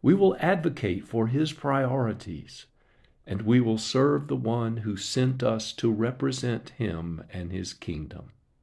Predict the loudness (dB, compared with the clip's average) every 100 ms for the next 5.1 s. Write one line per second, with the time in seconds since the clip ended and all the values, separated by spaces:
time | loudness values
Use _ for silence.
0 | _ _ _ _ _ _ _ _ _ 0
1 | 0 0 0 0 0 -2 -6 -10 -14 -12
2 | -10 -10 -8 -6 -6 -8 -12 -14 -20 _
3 | _ _ _ _ _ _ _ _ -6 -2
4 | 0 -2 -6 -10 -6 -2 -2 -2 -8 -12